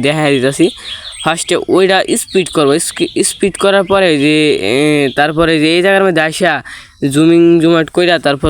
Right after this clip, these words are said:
তোমার এ ধরে রাখবা, হালকা জয়স্টিক ধরে রাখবা, যে আস্তে আস্তে এদিকে যাবে ক্যারেক্টার ওদিকে যেতে থাকবো, ঠিক আছে? তো তোমরা লাস্ট পর্যন্ত ভিডিওটা দেখো, লাস্টে দেখো কী ক্লিপটা বানাই, ঠিক আছে? মানে হচ্ছে না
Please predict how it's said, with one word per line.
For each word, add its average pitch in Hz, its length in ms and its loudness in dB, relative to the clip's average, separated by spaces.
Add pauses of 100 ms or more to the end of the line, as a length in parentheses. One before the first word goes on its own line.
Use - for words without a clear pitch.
তোমার 151 160 2 (100)
এ - 20 2 (100)
ধরে 147 180 2
রাখবা, 123 320 0
হালকা 135 340 -2
জয়স্টিক 143 300 0
ধরে 143 200 0
রাখবা, 156 260 0
যে 156 140 2
আস্তে 170 160 -6
আস্তে 156 160 -2 (140)
এদিকে 175 220 0
যাবে 165 180 2
ক্যারেক্টার 175 320 0 (120)
ওদিকে 135 240 2
যেতে 120 200 -2
থাকবো, 135 200 2
ঠিক 139 180 0
আছে? 147 200 0 (600)
তো - 120 -4
তোমরা 165 300 2
লাস্ট 160 340 -2
পর্যন্ত 185 300 0
ভিডিওটা 180 320 2 (100)
দেখো, 180 240 0
লাস্টে 160 340 -2
দেখো 156 220 0
কী 147 140 0
ক্লিপটা 139 380 0
বানাই, 131 320 -2 (100)
ঠিক 131 120 2
আছে? 139 220 0 (880)
মানে 139 260 0 (560)
হচ্ছে - 280 -2
না 170 120 0